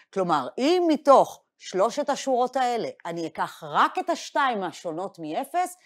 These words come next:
הם גם יהיו בלתי תלויות. פורסות את אותו מרחב וגם בלתי תלויות. רגע, פורס ובלתי תלוי, זה בסיס. ולכן קיבלנו שהקבוצה אחד, אחד,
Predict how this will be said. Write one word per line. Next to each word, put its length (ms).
הם 140
גם 180
יהיו 280
בלתי 400
תלויות. 360
פורסות 680
את 120
אותו 240
מרחב 480
וגם 420
בלתי 340
תלויות. 440
רגע, 240
פורס 500
ובלתי 340
תלוי, 360
זה 160
בסיס. 560
ולכן 380
קיבלנו 680
שהקבוצה 640
אחד, 280
אחד, 240